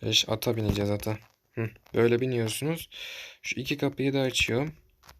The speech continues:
Sonra çıkıyorum. Bu kapıları kapatıyorum. Zaten buradan bu hiçbir zaman çıkamıyor abi. Şöyle gördüğünüz gibi. Bakın, e, pek de hızlı gidiyor gibi gelmedi bana. Ama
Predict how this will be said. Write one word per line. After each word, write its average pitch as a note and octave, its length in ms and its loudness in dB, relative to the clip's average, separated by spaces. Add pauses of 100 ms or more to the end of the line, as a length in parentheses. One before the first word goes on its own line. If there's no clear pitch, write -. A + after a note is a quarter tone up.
(340)
Sonra B2 240 -4
çıkıyorum. B2+ 600 0
Bu A#2+ 100 -8
kapıları A#2 400 0
kapatıyorum. G#2+ 400 2
Zaten C3+ 240 2
buradan C#3 200 2
bu B2+ 100 -2
hiçbir C3 300 0
zaman B2 260 4
çıkamıyor G2 540 0
abi. F#2 220 -4 (440)
Şöyle G#2 280 0
gördüğünüz A#2 580 4
gibi. G#2+ 260 2 (580)
Bakın, A2 380 0
e, G2+ 340 4
pek D#3+ 280 4
de D3+ 60 4
hızlı C3+ 220 4
gidiyor C3+ 300 6
gibi C3+ 240 2
gelmedi B2+ 520 6
bana. G2+ 320 2 (440)
Ama C#3+ 360 4